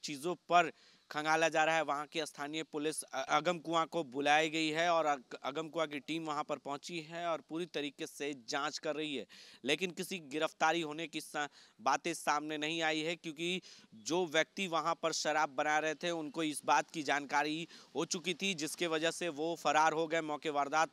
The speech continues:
पर। किसी की गिरफ्तारी होने की सूचना सामने नहीं आई है, लेकिन बड़ा भंडाफोड़ किया गया है।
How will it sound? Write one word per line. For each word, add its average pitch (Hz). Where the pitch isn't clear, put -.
पर। 143
किसी 180
की 185
गिरफ्तारी 160
होने 165
की 160
सूचना 156
सामने 160
नहीं 160
आई 160
है, 160
लेकिन 151
बड़ा 156
भंडाफोड़ 143
किया 160
गया 151
है। 101